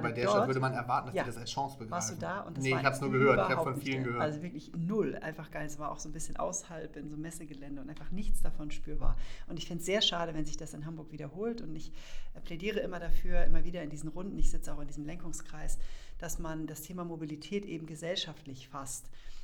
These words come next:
Speaker 1: und sich fragt, wie verändert sich Gesellschaft, wie wollen wir uns eigentlich fortbewegen?
Speaker 2: Mhm,
Speaker 1: Dass wir die
Speaker 2: genau.
Speaker 1: Kinder fragen, „Wie stellt ihr euch eigentlich Fortbewegung vor?“ Also dieses Fridays for Future schlägt ja ein wie eine Bombe. Meine Kinder verbieten mir inzwischen zu fliegen, was ihnen nicht ganz gelingt, ne? Aber
Speaker 2: <laughs>
Speaker 1: man macht ja so,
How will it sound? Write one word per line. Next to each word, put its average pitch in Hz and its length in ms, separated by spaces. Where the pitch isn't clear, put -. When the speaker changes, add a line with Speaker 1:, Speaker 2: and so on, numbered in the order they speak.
Speaker 1:
und 160 140
sich 170 200
fragt, 170 220
wie 165 80
verändert 202 480
sich 208 180
Gesellschaft, 185 640
wie 180 160
wollen 170 300
wir 165 280
uns 156 180
eigentlich 170 320
fortbewegen? 139 560
Speaker 2:
Mhm, 120 40
Speaker 1:
Dass 117 140
wir 160 80
die 156 80
Speaker 2:
genau. 120 100
Speaker 1:
Kinder 226 260
fragen, 202 520
„Wie 170 60
stellt 175 280
ihr 202 140
euch - 160
eigentlich 170 220
Fortbewegung 135 640
vor?“ - 300
Also 156 160
dieses 160 300
Fridays 180 320
for 160 100
Future 190 380
schlägt 175 280
ja 165 140
ein 170 260
wie 165 100
eine 165 120
Bombe. 190 320
Meine 165 240
Kinder 170 300
verbieten 160 400
mir 156 100
inzwischen 160 380
zu - 100
fliegen, 214 400
was 170 160
ihnen 175 120
nicht - 180
ganz - 180
gelingt, 165 420
ne? 156 120
Aber 165 180
Speaker 2:
<laughs> - 360
Speaker 1:
man 185 200
macht 190 260
ja 185 220
so, 170 340